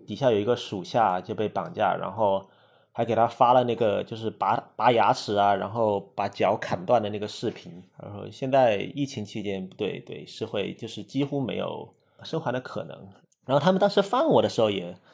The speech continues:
说了，就是他们干这个干了十几年了，然后反正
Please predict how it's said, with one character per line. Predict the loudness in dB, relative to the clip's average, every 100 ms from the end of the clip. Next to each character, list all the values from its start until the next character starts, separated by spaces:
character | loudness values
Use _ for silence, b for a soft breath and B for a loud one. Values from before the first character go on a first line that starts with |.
| b b
说 | -18 -6 0
了， | 2 2 -2 -12
就 | -10 -10
是 | -8 -12 -10
他 | -6 -6
们 | 0
干 | 0
这 | 0 -2
个 | 0
干 | 0
了 | 0
十 | -4 -10
几 | -6 -6
年 | -6
了， | -10 -14 -18
然 | -20
后 | -18 -16 -16 -14
反 | -14
正 | -8 -8 -8 -12 -16